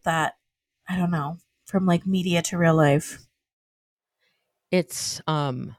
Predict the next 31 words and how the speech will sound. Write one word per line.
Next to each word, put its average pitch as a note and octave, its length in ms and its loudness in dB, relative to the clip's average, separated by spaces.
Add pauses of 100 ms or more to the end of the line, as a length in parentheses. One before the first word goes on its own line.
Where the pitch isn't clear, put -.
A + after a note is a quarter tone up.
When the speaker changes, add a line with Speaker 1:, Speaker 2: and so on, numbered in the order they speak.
(1000)
Speaker 2:
I've D3+ 120 0
been F3 160 2
reading E3+ 260 0
about C#3+ 240 2
body D3 240 4
neutrality C#3 480 0
lately D#3 380 -2
because C#3+ 260 -10
I'm C3+ 100 -8
going B2+ 260 -6
through B2+ 220 -2
it - 60 -2
with C3 80 -8
body B2 300 -6
image. F3+ 320 -6 (100)
And C3+ 460 -4 (1400)
basically, F3 540 -2
you C#3+ 80 -6
know, C3+ 180 -6
it's B2+ 180 -8
like, C#3 320 -4 (240)
<laughs> - 220 -12
we F3 340 0
already F3 280 2
know C#3+ 200 0
it's D#3+ 140 -2
all D3 100 4
the D3+ 120 0
beauty C3 260 -6
standards, E3+ 500 -4
but C#3 240 -2